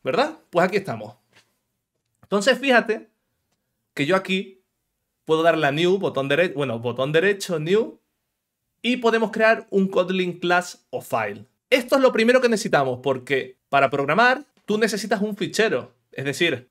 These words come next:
cuando tú vas a escribir o vas a dibujar, necesitas un papel y un boli, ¿no? Pues tú para programar necesitas un I D y un fichero. El I D es Android Studio y el fichero va a ser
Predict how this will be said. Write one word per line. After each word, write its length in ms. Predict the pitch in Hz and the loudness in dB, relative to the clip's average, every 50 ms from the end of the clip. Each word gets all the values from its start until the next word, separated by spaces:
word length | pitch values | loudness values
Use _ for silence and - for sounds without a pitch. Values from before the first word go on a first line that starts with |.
| _ | _
cuando 260 | - - 127 120 123 | -8 -6 -4 -4 -2
tú 100 | 123 143 | -2 0
vas 100 | 175 196 | 2 2
a 40 | 214 | 2
escribir 480 | 208 208 - 190 170 165 160 170 180 175 - | 0 0 0 0 2 2 2 0 0 -2 -2
o 80 | 139 | -2
vas 140 | 131 135 131 | -2 -2 -2
a 40 | 143 | -2
dibujar, 480 | 143 139 131 127 143 147 190 233 233 - | -2 -2 -2 2 2 2 2 0 -2 -6
necesitas 360 | - 151 127 - 147 160 160 | -6 -6 -6 -6 -4 -2 0
un 140 | 196 196 190 | 0 2 2
papel 380 | 156 123 120 - 151 151 135 | 0 0 2 2 2 2 2
y 40 | 117 | 0
un 100 | 127 117 | 0 0
boli, 320 | 120 151 175 160 123 117 120 | 2 4 4 4 2 0 -2
¿no? 320 | 120 147 220 - - _ _ _ _ _ _ _ _ _ _ _ _ _ _ _ _ _ | -2 -4 -4 -6 -8 _ _ _ _ _ _ _ _ _ _ _ _ _ _ _ _ _
Pues 180 | - 120 117 | -14 -14 -10
tú 120 | - 139 131 | -8 -4 -2
para 220 | 170 180 180 175 | 0 2 2 2
programar 520 | 180 180 185 185 185 208 226 233 233 - | 0 0 0 2 4 4 4 2 2 0
necesitas 480 | - 160 139 - 156 151 139 123 127 - - | -4 -6 -6 -4 -4 -4 -4 -4 -6 -6 -2
un 180 | 175 190 208 | 0 2 2
I 80 | 233 262 | 4 4
D 300 | 226 226 233 262 - - _ _ | 4 2 2 2 0 -8 _ _
y 120 | - 131 | -6 -6
un 120 | 135 143 139 | -4 -4 -6
fichero. 540 | - 139 120 120 - 123 104 101 110 113 - _ _ _ _ _ _ _ _ _ _ _ _ _ _ _ _ _ - | -6 -8 -8 -6 -6 -8 -8 -8 -10 -14 -18 _ _ _ _ _ _ _ _ _ _ _ _ _ _ _ _ _ -10
El 220 | - 123 117 123 | -8 -4 -2 0
I 100 | 151 175 | 0 0
D 120 | 139 123 | -2 -4
es 60 | 120 123 | -4 -4
Android 300 | 131 135 139 151 160 156 | -4 -2 -2 -2 -2 -2
Studio 360 | 156 247 240 233 233 226 208 | -4 -6 -6 -4 -2 -2 -2
y 80 | 180 156 | -2 -2
el 80 | 131 | -4
fichero 420 | 120 - 123 117 - - 156 165 165 | -6 -8 -10 -6 -4 -2 -2 -2 -2
va 60 | 165 | -4
a 40 | 151 | -4
ser 320 | - - 190 220 311 320 | -2 -2 -2 -2 -4 -8